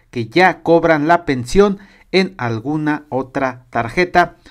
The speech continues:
de algún otro banco, de alguna otra institución bancaria. Por ahora me despido, amigos, regálanos un like y no olvides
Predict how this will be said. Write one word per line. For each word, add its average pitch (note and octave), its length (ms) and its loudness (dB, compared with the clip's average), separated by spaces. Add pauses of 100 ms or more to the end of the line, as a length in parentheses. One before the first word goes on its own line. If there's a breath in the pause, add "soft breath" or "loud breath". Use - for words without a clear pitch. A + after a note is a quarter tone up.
(120)
de A2+ 180 -8
algún B2+ 420 -4
otro C3 320 -6
banco, C3 440 -4
de C#3 280 -4
alguna A#2 520 -6
otra A#2 360 -8
institución A2+ 720 -14 (300 soft breath)
bancaria. - 500 -14 (260 soft breath)
Por E3+ 160 2
ahora A3+ 200 6
me G3 100 2
despido, A#3 520 2
amigos, G3+ 540 2
regálanos F3+ 680 -2
un F#3+ 220 -2
like G#3 300 0 (240 loud breath)
y D3 120 -2
no F3 120 0
olvides E3+ 520 -2